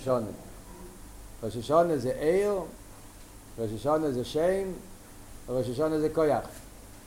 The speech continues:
מהשלושה עניינים, אש, אל וכוח, ראש השונה מה זה?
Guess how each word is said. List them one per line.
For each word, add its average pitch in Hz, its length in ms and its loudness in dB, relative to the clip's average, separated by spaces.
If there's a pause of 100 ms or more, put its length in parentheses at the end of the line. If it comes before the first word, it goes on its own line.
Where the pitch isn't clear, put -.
(1080)
מהשלושה 120 440 4
עניינים, 175 560 4
אש, 160 240 6
אל 160 120 6
וכוח, 151 600 4 (1040)
ראש 113 160 -2
השונה 165 320 6
מה 156 240 6
זה? 120 140 0